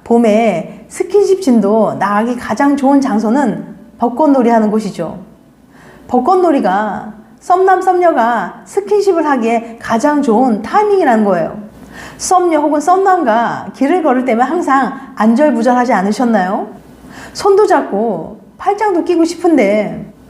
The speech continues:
해도 될지 말아야 될지, 괜히 잡았다가 오버라고 생각하면 어쩌지 고민이 되고 말이죠. 늘 망설이기만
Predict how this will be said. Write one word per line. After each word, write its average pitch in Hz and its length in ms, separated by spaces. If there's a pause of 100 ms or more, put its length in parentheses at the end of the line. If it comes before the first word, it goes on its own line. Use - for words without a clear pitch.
(320)
해도 403 260
될지 220 680
말아야 254 300
될지, 247 600 (720)
괜히 311 320
잡았다가 226 920 (220)
오버라고 311 460
생각하면 285 420
어쩌지 226 500
고민이 208 360
되고 214 180
말이죠. 190 540 (840)
늘 220 760
망설이기만 277 720